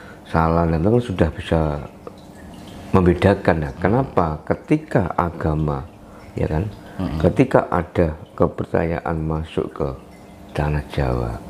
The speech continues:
Speaker 1: ke Nusantara, sedangkan leluhur kita sendiri sudah tahu, sudah paham kan, mana ini yang jelek, ya kan, mana ini yang buruk, mana ini yang baik dan sebagainya. Nah,
Speaker 2: Ah.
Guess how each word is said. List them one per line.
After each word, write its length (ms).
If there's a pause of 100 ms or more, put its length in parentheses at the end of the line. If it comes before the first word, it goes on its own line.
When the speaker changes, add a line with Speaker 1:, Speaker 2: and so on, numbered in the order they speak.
(140)
Speaker 1:
ke 160
Nusantara, 880 (1400)
sedangkan 400
leluhur 240
kita 240
sendiri 240
sudah 320
tahu, 400
sudah 240
paham 400
kan, 160 (680)
mana 320
ini 300
yang 160 (960)
jelek, 560
ya 160
kan, 160 (160)
mana 320
ini 320
yang 160 (320)
buruk, 580
mana 300
ini 240
yang 160
baik 220
dan 100
sebagainya. 400
Nah, 140
Speaker 2:
Ah. 220